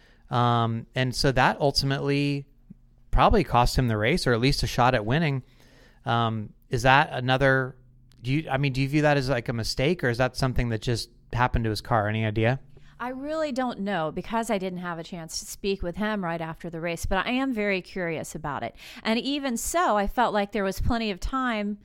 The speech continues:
Speaker 2: You know, I guess I kind of expected he would work his way up a little bit more. So I didn't necessarily think that in and of itself was kind of the end. But, you know, all of these cars run so differently when they're running in traffic versus when they're out front.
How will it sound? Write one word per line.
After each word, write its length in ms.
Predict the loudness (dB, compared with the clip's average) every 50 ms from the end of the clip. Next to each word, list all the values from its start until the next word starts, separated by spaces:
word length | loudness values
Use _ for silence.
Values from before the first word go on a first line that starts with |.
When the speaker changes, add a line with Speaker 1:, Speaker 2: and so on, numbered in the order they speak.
| _ _ -20 -20 _ -10
Speaker 2:
You 80 | -6 -4
know, 80 | -2 0
I 100 | 0 2
guess 200 | 0 0 4 2
I 80 | 2
kind 220 | 2 2 0 0 0
of 100 | -2 -6
expected 540 | -8 -8 -2 0 2 2 2 0 -2 -2
he 160 | 2 2 4 4
would 140 | 2 0
work 220 | 0 -2 -2 -2 -2
his 200 | -4 -4 -4 -6
way 180 | -4 -6 -6 -2 0
up 220 | 2 2 2 2
a 20 | 0
little 240 | -6 -4 -6 -6 -8
bit 220 | -10 -12 -14 -12
more. 260 | -10 -10 -8 -8 -8
So 340 | -8 -6 -2 -2 -2 -2 -2 -8 -18 -20 -16 -8 -6
I 100 | -2 0
didn't 220 | 0 0 0 0
necessarily 560 | -2 -2 -2 -4 -4 -2 -2 0 -2 -2 -2
think 260 | -2 -2 -2 -2 -2 -2 0
that 280 | 2 2 2 2 0 0
in 140 | 0 0 0
and 100 | 2 2
of 140 | 0 0 0
itself 580 | -2 -6 -4 0 2 4 4 4 2 0 -2 -6
was 160 | -6 -6 -6
kind 240 | -6 -4 -4 -4 -4
of 120 | -4 -4
the 160 | -4 -4 -2
end. 200 | -2 -2 -2 -4 -6 -10 -20 -20 -8 0
But, 160 | 0 0 2
you 100 | 2 0
know, 220 | -2 -2 -4 -4 0 2
all 200 | 4 4 4 2
of 80 | 2
these 180 | 0 -2 -2 -2
cars 320 | -2 -2 -2 -2 -4 -6
run 140 | -8 -6 -4
so 120 | -4 -4
differently 500 | -2 0 -2 -2 0 -2 -2 0 -2 -2
when 100 | -2 -2
they're 100 | -2 -2
running 240 | -2 -2 -4 -4 -6
in 80 | -8 -8
traffic 540 | -6 0 2 4 4 4 2 -2 -8 -6 -6
versus 360 | -8 -6 -6 -8 -10 -10 -10
when 120 | -10 -10
they're 160 | -10 -8 -8
out 180 | -8 -8 -10 -12
front. 360 | -6 -2 0 0 0 0 -2